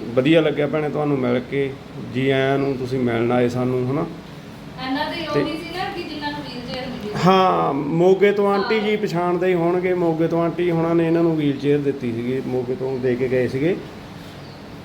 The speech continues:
Speaker 1: ਤੇ ਸ਼ਾਇਦ
Speaker 2: ਮੁਰਲੀ ਨਾ ਆਈ ਨਹੀਂ।
Speaker 1: ਅਮਰਜੀਤ ਆਖਣੀ ਆਂਟੀ ਦਾ ਨਾਮ।
Speaker 2: ਦਿੱਤੀ ਵੀ ਹੈ।
Speaker 1: ਤੇ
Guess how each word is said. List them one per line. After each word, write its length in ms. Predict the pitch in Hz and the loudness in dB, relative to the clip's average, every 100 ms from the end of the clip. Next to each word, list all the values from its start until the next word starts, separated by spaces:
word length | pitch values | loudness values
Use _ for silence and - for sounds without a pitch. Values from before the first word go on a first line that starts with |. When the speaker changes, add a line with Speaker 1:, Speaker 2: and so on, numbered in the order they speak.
| - | -2
Speaker 1:
ਤੇ 520 | 131 127 120 120 120 - - - - - | 4 4 4 2 0 -4 -10 -16 -18 -12
ਸ਼ਾਇਦ 320 | - 156 160 165 165 165 165 - - - | -2 2 4 4 4 2 0 -2 -10 -14
Speaker 2:
ਮੁਰਲੀ 280 | 220 254 302 | -10 -8 -8
ਨਾ 80 | 359 - - - - | -10 -12 -14 -14 -8
ਆਈ 120 | - | -8
ਨਹੀਂ। 100 | 262 151 | -4 2
Speaker 1:
ਅਮਰਜੀਤ 460 | 165 147 151 156 | 2 4 2 2
ਆਖਣੀ 360 | 147 131 139 135 | 2 2 2 2
ਆਂਟੀ 260 | 139 139 156 | 2 0 0
ਦਾ 120 | 147 | 0
ਨਾਮ। 380 | 131 120 117 113 | 0 0 0 -2
Speaker 2:
ਦਿੱਤੀ 280 | - - | -6 -12
ਵੀ 60 | - | -12
ਹੈ। 60 | - - - - - - - - - - - - - | -14 -16 -16 -16 -16 -16 -14 -14 -12 -12 -10 -8 0
Speaker 1:
ਤੇ 380 | 131 113 104 | 2 4 0